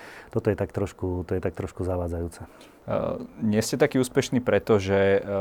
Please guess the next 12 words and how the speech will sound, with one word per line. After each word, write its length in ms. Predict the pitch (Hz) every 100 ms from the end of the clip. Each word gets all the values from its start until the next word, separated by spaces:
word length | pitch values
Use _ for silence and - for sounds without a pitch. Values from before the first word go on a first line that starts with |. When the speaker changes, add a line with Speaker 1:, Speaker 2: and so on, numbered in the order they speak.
| 98 95 95 - - -
Speaker 2:
si 320 | - - 101
nejakým 400 | 98 95 95 -
spôsobom 400 | 98 110 - 107
vyzobávate, 720 | 101 98 104 104 104 104 110 104
eh, 440 | - - - 104
tie 80 | -
čerešničky 640 | 104 107 107 - 113 - 123
v 120 | 123
tom 120 | 113
systéme 640 | - 117 - 123 120 120
a, 320 | - 101 101 -
eh, 560 | - - - 95 95